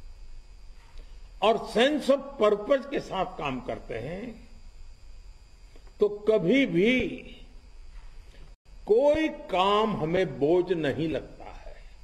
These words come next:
आप भी यहां एक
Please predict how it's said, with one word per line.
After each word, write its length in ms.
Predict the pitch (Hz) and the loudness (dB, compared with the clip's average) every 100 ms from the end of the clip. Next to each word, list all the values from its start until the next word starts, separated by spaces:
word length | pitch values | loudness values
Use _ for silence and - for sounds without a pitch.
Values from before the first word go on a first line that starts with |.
| - - - - - - - - - - - - - - - - - - - - - - - - - - - - | -18 -18 -18 -18 -18 -18 -16 -18 -16 -16 -16 -18 -20 -20 -20 -18 -18 -18 -18 -16 -18 -18 -20 -20 -16 -14 -8 2
आप 220 | 180 202 | 2 2
भी 340 | 180 254 247 | 0 2 4
यहां 380 | 208 170 190 214 | 4 4 0 2
एक 480 | 170 190 208 - | 4 4 2 -2